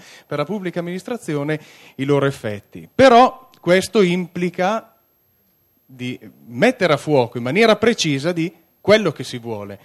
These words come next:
cioè la sostenibilità cos'è? Cioè, se la sostenibilità è un processo produttivo che non consuma i suoi presupposti, quindi i fattori della produzione,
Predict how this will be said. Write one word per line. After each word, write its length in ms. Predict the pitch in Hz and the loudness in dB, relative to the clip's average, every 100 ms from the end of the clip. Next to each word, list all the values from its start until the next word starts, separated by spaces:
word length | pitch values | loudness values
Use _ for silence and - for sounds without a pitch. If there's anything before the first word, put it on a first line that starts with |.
| _ _ | _ _
cioè 160 | - 127 | -6 -4
la 80 | |
sostenibilità 800 | 131 175 - 160 156 139 127 170 | -2 -4 -4 -8 -6 -8 -8 -12
cos'è? 400 | - 117 131 101 - _ _ - _ | -12 -12 -10 -10 -14 _ _ -20 _
Cioè, 160 | - 98 | -16 -10
se 120 | 139 | -6
la 120 | 147 | -6
sostenibilità 680 | - 151 165 165 170 180 180 | -6 -6 -4 -4 -4 0 2
è 60 | |
un 100 | 139 | 0
processo 440 | 135 135 165 156 156 | -2 -4 -4 -4 -6
produttivo 580 | 147 151 156 180 143 | -6 -6 -6 -6 -6
che 100 | 123 | -6
non 160 | 139 139 | -6 -4
consuma 540 | 151 139 185 170 135 | -4 -6 -4 -2 -2
i 180 | 127 135 | -2 -6
suoi 260 | - 160 156 | -2 0 0
presupposti, 920 | 147 135 151 160 _ 135 107 - 143 | -2 -6 -6 -8 _ 2 2 -2 -8
quindi 220 | 151 143 | -6 -6
i 20 | |
fattori 520 | 127 131 - 165 147 117 | -6 -8 -4 0 0 0
della 200 | 113 117 | -8 -10
produzione, 760 | 123 135 180 - 98 101 151 | -10 -10 -10 -10 -14 -14 -16